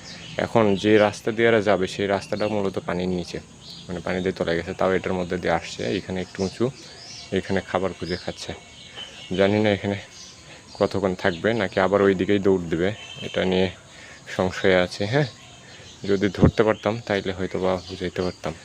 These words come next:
দেখেন শুকিয়ে গেছে, এক রাতে কিছু খায় নাই। তার মানে ওই বাড়িতে ওরা আবার ফজরের আজানের পর পর মুরগি ছেড়ে দেয়, ওই স-, মানে ভোরবেলা যখন মাত্র আলো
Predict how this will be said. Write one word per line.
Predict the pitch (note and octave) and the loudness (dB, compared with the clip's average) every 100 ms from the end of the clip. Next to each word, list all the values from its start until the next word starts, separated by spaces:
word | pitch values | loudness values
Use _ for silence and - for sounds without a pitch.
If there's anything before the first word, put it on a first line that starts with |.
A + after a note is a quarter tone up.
| - | -6
দেখেন | G2 G2 - | 0 0 2
শুকিয়ে | G#2 G2+ F#2 | 0 2 2
গেছে, | F2 F#2+ | 0 -2
এক | F2+ | -2
রাতে | G2 G2 | -2 -2
কিছু | G2 G2 - | -4 -6 0
খায় | F#2 F2 | 2 2
নাই। | E2+ - - - - - - - | -2 -8 -20 -20 -20 -20 -20 -10
তার | F2+ F2 | -6 -6
মানে | F2 G2 | -4 -2
ওই | F#2+ | 4
বাড়িতে | G2 G2 - A2 G#2+ | 4 4 4 4 4
ওরা | G2 G#2 G#2 | 4 4 4
আবার | A2 A2 - - - - - | 2 0 -16 -20 -20 -20 -10
ফজরের | - A2 G2+ G#2 A2 A2 G#2 | 0 2 4 6 6 6 2
আজানের | G2 G#2 G#2+ G#2 | 2 2 2 0
পর | A2 G#2 | -2 0
পর | - G2+ | 2 2
মুরগি | G2+ F2+ F2 | 2 0 -4
ছেড়ে | F#2 F2 | -2 0
দেয়, | E2 E2+ - - - G#2+ | -2 -6 -12 -20 -4 0
ওই | G#2 G2 | 0 0
স-, | - - F#2+ | -6 -8 -4
মানে | F#2 F2 | -2 -2
ভোরবেলা | F2+ F#2 F2 E2+ - - - - - - - | 0 0 0 -2 -10 -18 -20 -20 -20 -16 -6
যখন | F#2 G2+ G2 | -4 0 0
মাত্র | F#2+ - F#2 | -2 2 2
আলো | F2+ | 4